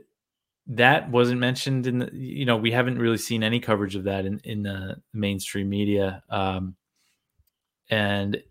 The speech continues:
the A P story, it also left out the context that the U S had been trying to stop Nord Stream two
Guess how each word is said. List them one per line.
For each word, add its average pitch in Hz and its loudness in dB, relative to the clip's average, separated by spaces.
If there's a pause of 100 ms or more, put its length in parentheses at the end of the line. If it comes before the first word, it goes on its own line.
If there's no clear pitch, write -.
(100)
the 110 2
A 120 8
P 131 2
story, 117 6
it 113 4
also 131 6
left 113 4
out 113 2
the - -10
context 113 2
that 101 -6
the 107 -4
U 107 2
S 123 4
had 98 -2
been 101 0
trying 107 2
to 113 -6
stop 123 2
Nord 101 -2
Stream 101 -4
two 95 -4